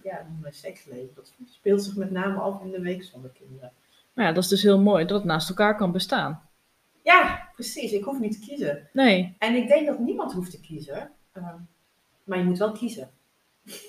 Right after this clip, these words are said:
Speaker 2: Ja,
Speaker 1: Je moet een
Speaker 2: precies,
Speaker 1: keuze
Speaker 2: ja.
Speaker 1: durven maken.
Speaker 2: Ja.
Speaker 1: Ehm,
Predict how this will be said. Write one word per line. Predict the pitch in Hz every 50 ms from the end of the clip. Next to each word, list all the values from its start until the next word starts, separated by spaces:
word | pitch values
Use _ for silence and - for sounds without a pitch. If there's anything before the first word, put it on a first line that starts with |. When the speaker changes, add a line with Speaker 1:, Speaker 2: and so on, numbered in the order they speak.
| - - - - - -
Speaker 2:
Ja, | 202 220 214 208
Speaker 1:
Je | 208 202
moet | 208 -
een | -
Speaker 2:
precies, | 233 208 190 190 -
Speaker 1:
keuze | 277 214 190 165 202 202
Speaker 2:
ja. | 196
Speaker 1:
durven | 190 196 190 185 180 185 196 175 165
maken. | 156 156 165 233
Speaker 2:
Ja. | 226 190 165 165 147 - - - - - - - - - - - _ _ _ _ -
Speaker 1:
Ehm, | 175 165 165 160 160